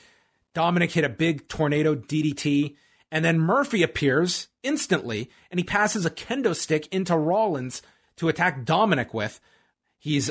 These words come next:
uh, rubbing his face into the cage. Then a head scissors sends Rollins into the cage, and Rey passes a kendo stick to Dominic, who attacks Rollins. He's covering up, and then he rams Rollins into the fence. Both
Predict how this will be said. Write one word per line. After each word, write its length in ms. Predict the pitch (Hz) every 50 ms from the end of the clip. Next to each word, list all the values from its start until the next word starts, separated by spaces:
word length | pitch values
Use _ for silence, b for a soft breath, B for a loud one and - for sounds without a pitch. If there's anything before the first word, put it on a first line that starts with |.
| - -
uh, 300 | 151 143 135 135 135 131 123
rubbing 420 | 113 113 139 185 202 214 220 190
his 120 | 170 139 -
face 340 | - - 185 180 180 180
into 160 | 190 185 175 175
the 100 | 165 165
cage. 600 | - - 170 160 160 160 156 156 147 - - b b b b b b
Then 200 | 180 185 190 185
a 120 | 170 147
head 260 | 139 - 185 220 226
scissors 360 | 165 - 170 147 127 160 151 -
sends 220 | - 160 156 131
Rollins 460 | 123 143 170 226 262 247 202 170 135
into 160 | 151 131 131
the 80 | 135 135
cage, 340 | - - 151 151 156 151 - -
and 240 | 165 147 143 131
Rey 200 | 147 175 202 220
passes 380 | 175 165 175 180 170 - 180 151
a 60 | 160
kendo 300 | 151 - 180 180 180 180
stick 240 | - - 202 190 -
to 80 | 202 185
Dominic, 680 | 147 - - 180 196 240 269 247 185 135 107 - - - b b b b b b
who 120 | 160 165
attacks 420 | 160 156 - 143 139 139 - -
Rollins. 480 | 135 135 127 127 127 127 135 135 131 - b b
He's 260 | b - 208 254 240 175
covering 480 | - - - 170 135 139 139 135 127 123
up, 200 | 123 127 127 - b b b b b
and 100 | 123 139
then 80 | 139
he 80 | 135 123
rams 460 | 110 104 120 143 160 175 185 185 135
Rollins 440 | 120 135 139 139 139 143 143 139 135
into 280 | - - 170 147 - 135
the 100 | 123 120
fence. 440 | - - 135 131 131 123 - - b b b b b b b b b -
Both 340 | 175 180 190 202 190 -